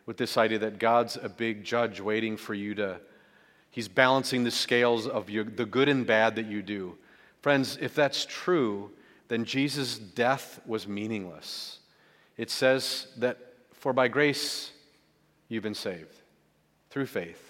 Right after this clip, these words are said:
It's a gift from God, not of your works.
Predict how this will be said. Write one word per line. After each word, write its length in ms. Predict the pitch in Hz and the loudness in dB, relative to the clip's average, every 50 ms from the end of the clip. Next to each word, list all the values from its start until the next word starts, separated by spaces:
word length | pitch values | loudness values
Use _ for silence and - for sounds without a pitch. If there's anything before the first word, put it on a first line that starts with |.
| - _ _ _ _ _ _ _ _ _ _ _ _ _ _ _ _ _ _ _ _ _ _ | -20 _ _ _ _ _ _ _ _ _ _ _ _ _ _ _ _ _ _ _ _ _ _
It's 180 | - 123 - - | -12 -8 -6 -6
a 60 | 151 | -6
gift 340 | 135 120 113 147 156 156 - | -6 -2 -2 -2 -2 -2 -2
from 160 | 151 131 117 | -4 -4 -2
God, 360 | 101 113 104 95 90 87 90 92 | -2 -2 -2 -2 -2 -6 -8 -6
not 340 | 107 120 127 147 143 - - - - - | -2 0 0 0 0 -4 -8 -14 -6 -2
of 180 | 139 139 123 | -2 -2 0
your 160 | 131 127 113 | 0 0 0
works. 920 | 104 98 101 135 165 139 90 170 - - - - - - - - - - | 0 0 0 0 0 0 -2 -4 -8 -10 -12 -10 -10 -10 -10 -12 -14 -16